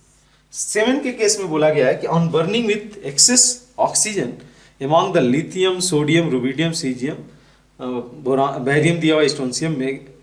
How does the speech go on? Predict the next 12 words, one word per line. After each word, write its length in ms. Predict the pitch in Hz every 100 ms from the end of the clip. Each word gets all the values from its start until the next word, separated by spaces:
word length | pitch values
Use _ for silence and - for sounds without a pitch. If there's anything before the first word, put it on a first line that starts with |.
| 143
beryllium, 360 | 127 135 151 139
magnesium, 460 | 123 131 - 151 117
determine 460 | 143 139 151 185
the 60 | 185 160
total 240 | 156 190 196
number 220 | 175 170
of 180 | 170 190 - - -
elements 400 | 147 160 208 220
which 160 | 196 196 196
can 140 | 202 196
chiefly 460 | - 185 185 208 285 277 - - - _ _
form 280 | - 208